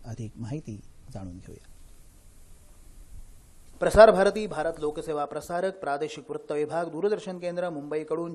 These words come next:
छत्तीस जिल्ह्यांकरता स्ट्रिंगर्सचं पॅनल तयार करण्यासाठी अर्ज मागवण्यात येत आहेत. अर्ज सोळा डिसेंबर दोन हजार सोळा संध्याकाळी पाच वाजेपर्यंत प्रादेशिक वृत्त विभाग दूरदर्शन केंद्र पीबी मार्ग वरळी मुंबई तीस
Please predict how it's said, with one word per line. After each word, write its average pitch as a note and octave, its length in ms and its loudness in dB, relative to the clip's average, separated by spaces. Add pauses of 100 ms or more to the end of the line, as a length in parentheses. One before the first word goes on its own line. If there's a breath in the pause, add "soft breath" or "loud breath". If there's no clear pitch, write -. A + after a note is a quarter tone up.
छत्तीस F3 320 -2
जिल्ह्यांकरता D#3 720 -2
स्ट्रिंगर्सचं F3 580 -4
पॅनल D#3 400 -2
तयार C#3+ 220 0
करण्यासाठी C#3+ 560 -6 (100)
अर्ज G3+ 220 2
मागवण्यात C#3+ 560 -4
येत C3 160 -8
आहेत. A#2 200 -8 (400 loud breath)
अर्ज F3+ 220 4
सोळा E3 300 4
डिसेंबर D#3+ 400 -4
दोन D3+ 180 -8
हजार D3 240 -2
सोळा D#3 340 2
संध्याकाळी C#3 500 -4
पाच C3+ 300 -2
वाजेपर्यंत C#3 580 -4 (360 loud breath)
प्रादेशिक F3+ 480 4
वृत्त E3+ 240 -2
विभाग E3+ 380 4
दूरदर्शन D3+ 560 -4
केंद्र D3+ 380 -2
पीबी D3 300 -8
मार्ग C#3+ 360 -4
वरळी C#3+ 240 -2
मुंबई C#3+ 300 -4
तीस D3+ 380 -8